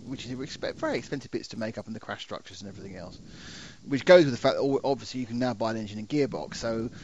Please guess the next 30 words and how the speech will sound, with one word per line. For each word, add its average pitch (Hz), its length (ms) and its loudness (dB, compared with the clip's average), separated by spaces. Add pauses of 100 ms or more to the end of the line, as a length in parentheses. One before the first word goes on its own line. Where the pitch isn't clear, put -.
(220)
you 135 180 -2
would 127 160 0
effectively - 520 0
have 113 280 -6
the, 117 240 -2 (440)
I 131 100 2
suppose, 123 300 0
the 123 100 -2
entire 143 400 0
torpedo 147 720 2
shape 135 280 2
in 127 60 -2
the 127 80 -2
middle 110 360 2
would 110 140 -4
be 113 240 0
supplied, 98 640 2 (480)
and 131 220 4
you'd 147 220 8
then 123 280 4
hang, 120 680 0 (460)
um, 131 580 4 (600)
probably 120 300 0
the 110 80 2
only 135 140 6
bespoke 113 360 -2
parts 127 320 2
would 113 80 -6
be 107 40 -10
the - 40 -16